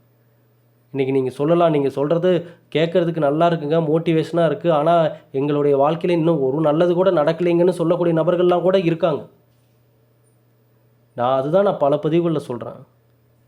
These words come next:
நீங்க சும்மா இன்னைக்கு ஒரு நாள் நினைக்கிறதுனால நாளைக்கு மாறிடாது. ஐயா,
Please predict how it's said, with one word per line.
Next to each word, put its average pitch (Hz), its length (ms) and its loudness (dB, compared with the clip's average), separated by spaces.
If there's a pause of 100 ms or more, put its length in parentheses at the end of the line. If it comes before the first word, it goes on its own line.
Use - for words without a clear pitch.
(220)
நீங்க 165 680 0 (680)
சும்மா 190 240 0
இன்னைக்கு 151 300 0
ஒரு 185 220 4
நாள் 202 260 2
நினைக்கிறதுனால 170 600 2
நாளைக்கு 147 280 0
மாறிடாது. 127 440 -6 (720)
ஐயா, 131 640 -4